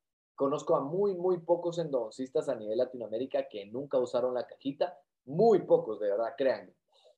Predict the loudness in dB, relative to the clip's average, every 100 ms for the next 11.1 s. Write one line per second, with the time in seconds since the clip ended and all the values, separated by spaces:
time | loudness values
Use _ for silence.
0 | _ _ _ _ -6 -2 0 2 2 2
1 | 2 2 -2 -2 -2 -2 2 4 4 2
2 | -6 -4 -4 -2 0 0 -2 -2 -2 -2
3 | -2 -2 0 0 -2 -6 -4 -4 -8 -10
4 | -8 -4 -4 -2 -2 -2 0 -2 -4 _
5 | _ 0 0 2 -2 -2 -2 -2 0 0
6 | 2 2 0 -2 -2 -2 -4 -2 -2 -2
7 | -2 -2 -2 0 0 0 -2 -2 -2 -6
8 | -8 -2 0 2 0 0 -4 -10 -10 -6
9 | -2 0 2 6 6 2 -8 _ _ _
10 | _ _ 0 4 4 6 4 4 2 -4
11 | -4